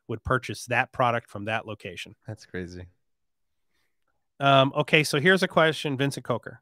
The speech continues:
Speaker 1: I know we'll get Walker fired up. We're an <laughs> Allen Bradley integrator. Is there any hope that Allen Bradley will get on board the I O T train? Yes,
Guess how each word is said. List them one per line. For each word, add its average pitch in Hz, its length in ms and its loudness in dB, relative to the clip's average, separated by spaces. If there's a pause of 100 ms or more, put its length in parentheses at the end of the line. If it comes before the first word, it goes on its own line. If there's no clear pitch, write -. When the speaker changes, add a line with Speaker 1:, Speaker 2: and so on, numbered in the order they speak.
(120)
Speaker 1:
I 123 140 -2
know 139 280 4
we'll 127 180 -2
get 120 200 -4
Walker 117 300 -2
fired 104 300 -6
up. 90 160 -16 (720)
We're 139 160 2
an 151 80 4
<laughs> - 80 -2
Allen 175 280 6
Bradley 143 340 0
integrator. 110 520 -6
Is 123 140 -6
there 131 180 -6
any 160 280 0
hope 139 340 0
that 120 160 -4
Allen 123 300 0
Bradley 120 340 -2
will 110 140 -8
get 120 180 -4
on 113 180 -4
board 110 300 -8
the 110 140 -8
I 104 140 -8
O 104 60 -10
T 104 160 -16
train? 90 260 -20 (100)
Yes, - 400 -4